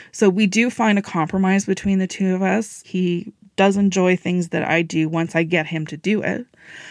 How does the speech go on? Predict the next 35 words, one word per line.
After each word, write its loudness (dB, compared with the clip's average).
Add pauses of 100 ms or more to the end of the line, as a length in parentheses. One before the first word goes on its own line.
(140)
But 2
I 6
don't 0
believe 0
that -4
you 2
have -6
to -8
scrimp -6
and -8
save 0
to -14
become -4
a -2
wealthy -2
person -4 (320)
if -4
you're 2
not 2
enjoying 2
that -4
kind -4
of 0
lifestyle. -2 (220)
So -4
some, -2 (160)
like, 0
you -2
have -2
to -6 (140)
do -2
what -4
works -8
for -8
you, -2